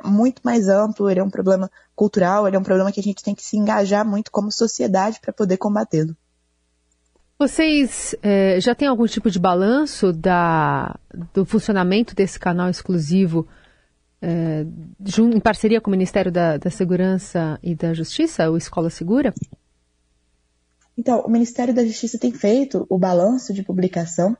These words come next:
Speaker 2: Uhum.
Speaker 1: Vou pegar aqui o dado certinho e eu já trago pra você.
Speaker 2: Tá.
Speaker 1: É, mas o Escola Segura tem recebido muitas, muitas, muitas denúncias mesmo, é
Speaker 2: E de toda sorte, Manu?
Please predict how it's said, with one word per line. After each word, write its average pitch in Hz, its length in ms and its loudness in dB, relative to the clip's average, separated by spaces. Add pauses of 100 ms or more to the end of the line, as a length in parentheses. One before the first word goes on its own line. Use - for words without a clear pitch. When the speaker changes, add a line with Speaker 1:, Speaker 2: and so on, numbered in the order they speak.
(160)
Speaker 2:
Uhum. 202 160 0
Speaker 1:
Vou 202 120 0
pegar 208 240 2
aqui 202 220 0
o 190 60 2
dado 175 240 0
certinho 190 500 -2
e 190 80 2
eu 185 140 2
já 208 100 0
trago 180 300 0
pra 175 160 -6
você. 160 420 -2 (160)
Speaker 2:
Tá. 175 180 -4 (160)
Speaker 1:
É, 185 360 6
mas 202 320 2
o 247 80 4
Escola 214 260 0
Segura 220 300 0
tem 226 120 -2
recebido 226 440 2
muitas, 226 440 0
muitas, 202 360 -2
muitas 190 320 -2
denúncias 185 560 0
mesmo, 165 600 0
é 165 640 2
Speaker 2:
E 247 40 2
de 277 120 0
toda 294 260 0
sorte, 302 520 0
Manu? 190 360 0